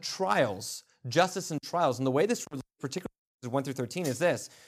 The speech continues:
There, there are two different kinds of examples that Moses is given in, in verses one to thirteen. There is someone who, uh, accidentally kills somebody, and there is somebody who intentionally kills somebody. Now, the, the, the next logical question to, to ask or to answer is,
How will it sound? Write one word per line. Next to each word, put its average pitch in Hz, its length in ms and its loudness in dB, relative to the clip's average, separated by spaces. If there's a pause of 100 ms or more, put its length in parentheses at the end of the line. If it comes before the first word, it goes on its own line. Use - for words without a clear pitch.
(240)
There, 165 160 10
there 170 160 10
are 165 100 12
two 190 220 -4
different 196 300 0
kinds 180 380 0
of 135 120 2
examples 135 420 0
that 131 60 -2
Moses 113 340 -8
is 117 40 -4
given 117 400 -4
in, 123 280 -2 (200)
in 139 80 -2
verses 131 320 0
one 131 140 0
to 127 60 0
thirteen. 123 480 -4 (220)
There 147 140 2
is 143 80 0
someone 185 280 2
who, 151 360 2 (240)
uh, 120 120 -4 (120)
accidentally 165 340 0 (260)
kills - 300 -20
somebody, 175 420 -2 (240)
and 143 120 2
there 151 80 6
is 151 100 4
somebody 175 260 2
who 160 120 2
intentionally 170 440 -4
kills - 460 -18
somebody. - 200 -16 (1000)
Now, 123 140 -2
the, 127 120 -2
the, 123 360 -4
the 123 160 -4
next 160 240 -2
logical 139 340 4
question 127 360 -2
to, 107 280 -6 (100)
to 110 120 -12
ask 131 480 -6
or 113 100 -6
to 113 140 -10
answer 127 300 -6
is, 113 200 -8